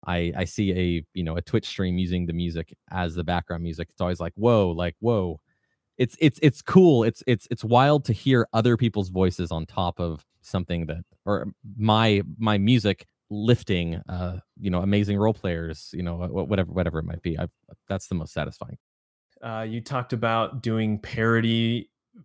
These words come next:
Speaker 2: videos as well and, and
Speaker 1: Uh-huh.
Speaker 2: TikToks and stuff like that. So where does your inspiration come from for those?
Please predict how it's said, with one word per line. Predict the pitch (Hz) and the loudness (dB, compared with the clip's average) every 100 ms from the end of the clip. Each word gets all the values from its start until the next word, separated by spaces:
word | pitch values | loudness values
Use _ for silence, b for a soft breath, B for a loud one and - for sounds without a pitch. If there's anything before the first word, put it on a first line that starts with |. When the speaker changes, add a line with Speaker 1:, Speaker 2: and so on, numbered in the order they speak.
| - 139 | -14 2
Speaker 2:
videos | 120 117 113 117 | 4 6 6 4
as | 117 107 | 4 4
well | 110 110 110 113 | 4 6 6 6
and, | 107 107 | 4 0
and | 107 | 0
Speaker 1:
Uh-huh. | 107 | 0
Speaker 2:
TikToks | 127 117 110 107 - | 0 2 2 0 -2
and | 104 | -2
stuff | - 104 | 0 2
like | 110 98 | 2 2
that. | 107 110 | 0 0
So | - 123 120 117 b b _ - | 2 6 6 4 b b _ -10
where | 120 135 160 165 | 0 2 4 4
does | 139 | 2
your | 131 127 | 2 2
inspiration | 127 - 117 117 - 110 | 0 -2 0 0 -2 -4
come | 123 117 110 | 0 0 0
from | 104 110 107 107 | 0 2 2 0
for | 98 - 107 104 104 98 - | -6 -4 -2 0 0 -2 -6
those? | 98 101 95 87 87 - - | -4 -4 -2 -6 -8 -10 -12